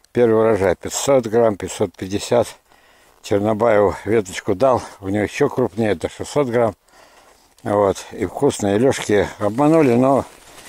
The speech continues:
это как вместо, допустим, э, «Шевроле», э, «Лексус», э, подсунули, и никто не обижается, так и тут. Так, а куда я забрался?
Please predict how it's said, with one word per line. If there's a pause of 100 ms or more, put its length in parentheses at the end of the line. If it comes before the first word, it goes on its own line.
(280)
это
как
вместо,
допустим, (1040)
э,
«Шевроле», (1000)
э,
«Лексус»,
э,
подсунули,
и
никто
не
обижается,
так
и
тут. (760)
Так,
а
куда
я
забрался?